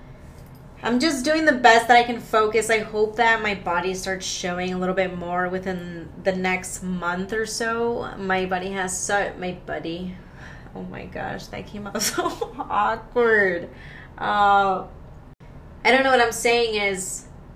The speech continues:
I'm just hoping that this pays off because it's such a huge sacrifice for me to leave rice. Like, you have no idea. So my favorite thing to do is also,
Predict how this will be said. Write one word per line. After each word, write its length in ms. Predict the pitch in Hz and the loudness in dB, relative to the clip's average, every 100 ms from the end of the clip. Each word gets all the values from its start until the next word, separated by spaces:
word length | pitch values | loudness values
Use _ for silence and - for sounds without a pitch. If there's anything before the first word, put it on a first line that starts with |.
| - - - | -20 -20 -4
I'm 180 | 214 208 | -2 2
just 340 | 233 233 226 | 4 4 2
hoping 500 | - 220 220 226 214 | -2 2 2 2 0
that 160 | 208 190 | 0 0
this 220 | 196 185 | 0 -4
pays 320 | - 202 185 | -2 -2 0
off 380 | 180 170 165 170 | 2 4 2 -2
because 280 | 185 185 185 | -4 -4 -4
it's 120 | 190 | -4
such 300 | - 185 180 | -2 -2 -2
a 60 | 214 | -6
huge 400 | 214 - 196 185 | -8 -6 -6 -4
sacrifice 1040 | - - 170 170 180 180 170 165 - - - - - | -4 -2 -4 -4 -8 -6 -4 -4 -6 -12 -16 -20 -2
for 300 | 240 247 262 | 4 6 6
me 340 | 262 220 202 202 | 4 0 0 -4
to 140 | 214 | -4
leave 280 | 214 208 185 | -2 -2 2
rice. 460 | 180 185 185 185 - - - - | 2 2 -2 -4 -8 -12 -12 -10
Like, 280 | 202 208 - | -4 -4 -4
you 120 | 233 | -2
have 320 | 233 254 247 226 | 6 6 6 -2
no 540 | 226 226 226 220 220 | -2 2 4 4 4
idea. 1000 | 208 208 151 - 180 220 226 180 156 - - - - - - - - - - - - | 2 -2 -6 -8 -2 2 4 4 0 -6 -16 -20 -20 -20 -20 -20 -20 -20 -20 -20 -16
So 520 | - - 233 233 - - - 214 | -8 0 2 4 0 -6 -14 -4
my 240 | 220 226 | 0 0
favorite 680 | - - 226 233 226 254 254 | -4 -4 2 4 4 4 2
thing 280 | 233 220 226 | 0 -4 -6
to 140 | - | -4
do 320 | 202 196 202 | -2 0 0
is 420 | 202 202 190 170 - | -2 0 0 -2 -4
also, 800 | 185 185 185 214 202 185 165 | -4 -2 -2 -2 0 -2 -4